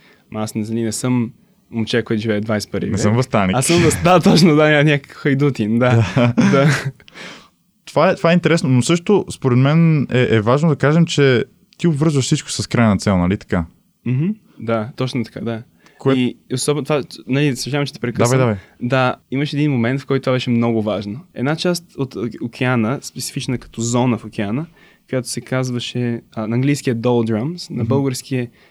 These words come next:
Speaker 1: междутропична конвергентна зона.
Speaker 2: Вау.
Speaker 1: А, да, разбира се, е много по-трудно на български.
Speaker 2: Сложно
Speaker 1: Да,
Speaker 2: име,
Speaker 1: да.
Speaker 2: сложно име.
Speaker 1: <laughs> Да. И как и да е, да. И, а, бяхме чували, че тази зона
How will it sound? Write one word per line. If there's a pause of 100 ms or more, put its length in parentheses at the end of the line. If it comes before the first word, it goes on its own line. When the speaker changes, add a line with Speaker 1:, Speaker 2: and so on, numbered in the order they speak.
(160)
Speaker 1:
междутропична
конвергентна
зона. (240)
Speaker 2:
Вау.
Speaker 1:
А,
да,
разбира
се,
е
много
по-трудно
на
български.
Speaker 2:
Сложно
Speaker 1:
Да,
Speaker 2:
име,
Speaker 1:
да.
Speaker 2:
сложно
име.
Speaker 1:
<laughs>
Да. (140)
И (280)
как
и
да
е,
да.
И,
а, (440)
бяхме
чували,
че
тази
зона